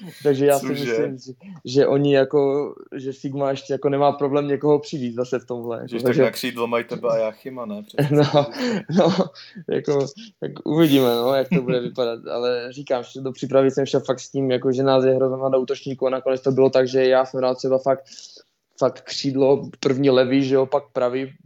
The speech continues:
Speaker 1: pak i tel-, Fiala hrál vlastně, mladší hrál
Speaker 2: Tak to
Speaker 1: jakoby
Speaker 2: Fialu
Speaker 1: na
Speaker 2: tady
Speaker 1: kř-,
Speaker 2: nevidím, člověče,
Speaker 1: na
Speaker 2: mě
Speaker 1: křídle.
Speaker 2: zajímá.
Speaker 1: No tak on je, on, on měl pár startů jako ke konci, ke konci
Speaker 2: Jo, počkej,
Speaker 1: v lize.
Speaker 2: Jan F-, Jan Fiala, jo?
Speaker 1: Jo, jo, jo, jo, jo,
Speaker 2: Jo, tak
Speaker 1: jo,
Speaker 2: ten
Speaker 1: jo.
Speaker 2: taky v záložnících,
Speaker 1: Fidži, no.
Speaker 2: no,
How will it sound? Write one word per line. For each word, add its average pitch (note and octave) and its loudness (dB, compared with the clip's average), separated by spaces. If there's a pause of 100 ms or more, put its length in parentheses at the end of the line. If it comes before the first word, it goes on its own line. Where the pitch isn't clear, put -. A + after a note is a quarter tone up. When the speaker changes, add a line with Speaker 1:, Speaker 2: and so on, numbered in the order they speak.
Speaker 1:
pak B2 -8 (140)
i B2 -6 (120)
tel-, A#2 0 (240)
Fiala B2+ 2
hrál B2+ 0
vlastně, B2 -4 (120)
mladší B2 -2
hrál B2 4
Speaker 2:
Tak - -18
to - -8
Speaker 1:
jakoby C3 -4
Speaker 2:
Fialu B2+ 0
Speaker 1:
na B2+ 0
Speaker 2:
tady C3+ 0
Speaker 1:
kř-, - 0
Speaker 2:
nevidím, B2+ -4
člověče, A2 -14
Speaker 1:
na B2+ -2
Speaker 2:
mě - -8
Speaker 1:
křídle. B2+ 0
Speaker 2:
zajímá. D#3+ -12
Speaker 1:
No D#3+ 2
tak E3 6
on F3+ 2
je, E3+ 0
on, D#3+ -2
on D3 -2
měl E3 0
pár D3+ 2
startů C#3+ 0
jako C#3 2
ke C#3 -2
konci, C#3 -2
ke C3+ -2
konci C3+ -2
Speaker 2:
Jo, C3 2
počkej, B2+ 4
Speaker 1:
v - 4
lize. B2+ 6
Speaker 2:
Jan B2+ 4
F-, - -14
Jan C3 -6
Fiala, C3+ -2
jo? G#2+ -4
Speaker 1:
Jo, C#3+ 6
jo, C#3+ 8
jo, C3+ 6
jo, C3 -2
jo, C3 -4
Speaker 2:
Jo, B2 0
tak B2 0
Speaker 1:
jo, B2 -6
Speaker 2:
ten B2 0
Speaker 1:
jo. A#2+ 0
Speaker 2:
taky C3 -4
v A#2 -12
záložnících, A2 -2
Speaker 1:
Fidži, A#2+ -6
no. A#2+ -8
Speaker 2:
no, A#2+ -14